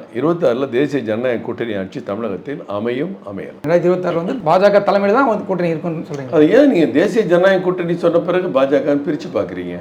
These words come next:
Speaker 1: இதுல வாசனும் இருக்காங்க, ஐயா ராமதாஸ் ஐயாவும் இருக்காங்க, டி டி வி இருக்காங்க, ஓ பி எஸ் இருக்காங்க, பாரிவேந்தர் இருக்காங்க, ஏ சி எஸ் இருக்காங்க, ஜான் பாண்டியன் இருக்காங்க, எல்லாருமே இருக்காங்கல்ல.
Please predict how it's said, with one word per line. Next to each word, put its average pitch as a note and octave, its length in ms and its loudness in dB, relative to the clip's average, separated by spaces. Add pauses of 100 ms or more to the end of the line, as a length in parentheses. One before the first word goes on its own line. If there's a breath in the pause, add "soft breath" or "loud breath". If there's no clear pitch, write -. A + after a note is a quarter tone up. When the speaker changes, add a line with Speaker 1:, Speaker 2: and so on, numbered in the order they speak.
(920)
Speaker 1:
இதுல B2 140 0
வாசனும் C#3+ 500 4
இருக்காங்க, D#3+ 500 0
ஐயா B2+ 460 2
ராமதாஸ் B2 460 0
ஐயாவும் C3+ 300 -2
இருக்காங்க, C#3+ 520 -6 (300 loud breath)
டி C3+ 100 -6
டி B2+ 160 -6
வி B2 100 -6
இருக்காங்க, A#2+ 480 -4
ஓ C#3 140 -4
பி B2 120 -10
எஸ் A#2+ 200 -6
இருக்காங்க, A2+ 540 -6 (380 loud breath)
பாரிவேந்தர் A#2+ 440 2
இருக்காங்க, G#2+ 460 -6
ஏ C3 180 -4
சி A#2+ 160 -10
எஸ் A#2 160 -8
இருக்காங்க, A2 420 -6
ஜான் B2+ 320 -2
பாண்டியன் A2 360 -4
இருக்காங்க, C#3+ 300 -10
எல்லாருமே G3 360 0
இருக்காங்கல்ல. F#2 440 -10